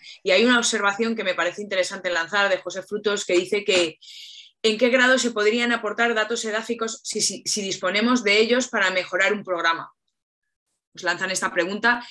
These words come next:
Yo, un inciso antes de, de que arranquéis. Eh, hemos pasado el, el email de Rafa en las presentaciones. Creo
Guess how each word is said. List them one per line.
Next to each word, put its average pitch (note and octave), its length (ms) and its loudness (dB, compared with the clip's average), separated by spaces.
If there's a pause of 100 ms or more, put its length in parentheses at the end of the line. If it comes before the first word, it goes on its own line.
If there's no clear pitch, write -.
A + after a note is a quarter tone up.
(140)
Yo, G#3+ 360 2
un B3+ 160 10
inciso C4 420 4
antes A#3 240 2
de, A3 500 4
de G#3 200 0
que G3+ 160 2
arranquéis. G#3+ 640 0 (320)
Eh, G3+ 260 0
hemos A3+ 200 0
pasado B3 280 -2
el, A3+ 120 -2
el G#3 200 -2
email A3 260 -4
de G#3 120 0
Rafa A3+ 300 0
en A#3 80 -2
las G#3+ 160 -4
presentaciones. G3+ 760 -2
Creo A#3 300 0